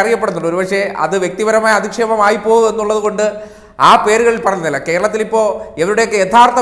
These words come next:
പേര് പറഞ്ഞാൽ അറിയാൻ പറ്റാത്തൊരവസ്ഥയാണ്. അതായത് സുരേന്ദ്രനായിക്കോട്ടെ, മുരളീധരനായിക്കോട്ടെ, ഒരു കേന്ദ്രമന്ത്രിയാണ്. പിന്നെ കുമ്മനം രാജശേഖരനായിക്കോട്ടെ, ശോഭാ സുരേന്ദ്രനായിക്കോട്ടെ, എസ് സുരേഷ് ആയിക്കോട്ടെ, എം ഡി രമേശ് ആയിക്കോട്ടെ, അല്ലെങ്കിൽ കൃഷ്ണദാസ് ആയിക്കോട്ടെ,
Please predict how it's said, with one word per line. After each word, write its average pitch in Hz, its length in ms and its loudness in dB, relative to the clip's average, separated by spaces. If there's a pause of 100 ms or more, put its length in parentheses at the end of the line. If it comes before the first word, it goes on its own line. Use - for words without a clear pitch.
പേര് 214 240 -2
പറഞ്ഞാൽ 208 340 0
അറിയാൻ 202 300 2
പറ്റാത്തൊരവസ്ഥയാണ്. 143 720 -2
അതായത് 165 220 0 (100)
സുരേന്ദ്രനായിക്കോട്ടെ, 196 840 -2 (140)
മുരളീധരനായിക്കോട്ടെ, 180 840 -2 (260)
ഒരു 151 160 -4
കേന്ദ്രമന്ത്രിയാണ്. 208 720 0 (640)
പിന്നെ 180 220 0 (180)
കുമ്മനം 214 420 0
രാജശേഖരനായിക്കോട്ടെ, 208 960 0 (440)
ശോഭാ 185 320 6 (100)
സുരേന്ദ്രനായിക്കോട്ടെ, 214 840 0 (420)
എസ് 175 160 -4
സുരേഷ് 247 380 2
ആയിക്കോട്ടെ, 190 440 0 (480)
എം 190 80 -2 (100)
ഡി 247 160 0
രമേശ് 240 340 2
ആയിക്കോട്ടെ, 202 420 0 (800)
അല്ലെങ്കിൽ 208 300 2 (200)
കൃഷ്ണദാസ് 247 540 4
ആയിക്കോട്ടെ, 196 440 0